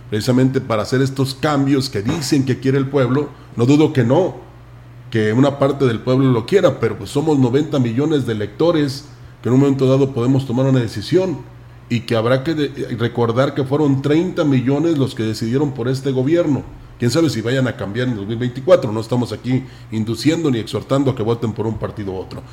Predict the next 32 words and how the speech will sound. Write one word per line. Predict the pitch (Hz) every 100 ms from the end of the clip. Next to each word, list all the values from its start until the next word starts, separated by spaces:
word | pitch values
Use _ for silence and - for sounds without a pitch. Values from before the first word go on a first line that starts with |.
| -
Simple | - 151 170
y | 147
sencillamente | 139 156 139 135 139
analizando | 127 107 104 131 139 165 151 - - - - -
que | -
las | 117 110 -
cosas | 151 131 131
se |
deben | 127 143 131
hacer | - 135
bien | 139 170 147 - - - - - -
y | 110
que | 117
no | 131 139
por | 151 143
el | 127
afán | 117 - 143 131
de | 98
desaparecer | 101 98 104 107 104 135 151
instituciones | 139 135 131 113 127 131 110 - - -
que | -
son | 127
autónomas, | 160 143 147 131 143 156 - - - - - -
pues, | 104
se | 110
va | 110
a |
lograr | 127 120 127 135
un | 131
poder | 113 117
absoluto, | 117 - 127 190 - 127
¿no? | 143